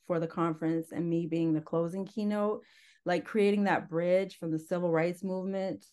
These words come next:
to today, that intergenerational dialogue that so seldomly happens, in order for us to say, like,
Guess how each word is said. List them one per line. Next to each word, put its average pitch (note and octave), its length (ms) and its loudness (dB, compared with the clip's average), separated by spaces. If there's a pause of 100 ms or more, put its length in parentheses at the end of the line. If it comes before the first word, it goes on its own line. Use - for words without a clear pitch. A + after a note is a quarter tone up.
to G3 180 -4
today, E3 640 0 (440)
that E3 220 4
intergenerational F#3 1120 0
dialogue F3+ 640 2
that D3+ 200 -2
so E3+ 560 0 (180)
seldomly F3+ 480 0
happens, A3 880 -2 (500)
in G#3 120 2
order A3 320 6
for A#3 200 0
us F#3+ 360 4
to G3 240 -4
say, F3+ 320 4
like, D#3+ 260 2